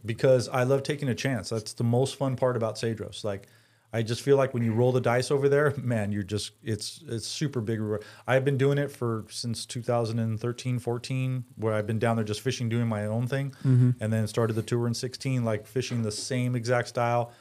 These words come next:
Speaker 1: like, going exactly only where I wanna go, not where anyone else is telling me that we wanna go. And it's, it's paid off. Like, like Howie was saying, thirty to forty years ago, that's how Clemente was, or Catalina, where you just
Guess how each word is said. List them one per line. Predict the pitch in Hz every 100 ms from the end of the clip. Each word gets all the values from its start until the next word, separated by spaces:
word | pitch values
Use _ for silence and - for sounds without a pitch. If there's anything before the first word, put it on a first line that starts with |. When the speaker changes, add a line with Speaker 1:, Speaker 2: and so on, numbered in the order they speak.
| _ _ _ -
Speaker 1:
like, | 104 98 - 101
going | 123 127 123
exactly | 117 104 117 113 120
only | 120 139 143
where | 123 123
I | 127
wanna | 120 110
go, | 104 98 -
not | 104 117 117
where | 117
anyone | 120 127 120
else | 117 -
is | -
telling | 117 117
me | 117 120 117 _ -
that | 113 107
we | 120
wanna | 120 120
go. | 123 131 - - _ _ _ -
And | 110 107
it's, | 107 104 - _ _ 104
it's | 95
paid | - 110 98
off. | 87 -
Like, | 101 95 - _
like | 110 107 - -
Howie | 123 117
was | 117 113
saying, | 117 101 - _ -
thirty | 139 135 127
to |
forty | 120 135 131
years | 127 139 135
ago, | 139 131
that's | 120 113
how | 123
Clemente | 110 117 117 113
was, | 107 104
or | 104
Catalina, | - 110 104 107 104
where | 95 101
you | 98
just | 101 101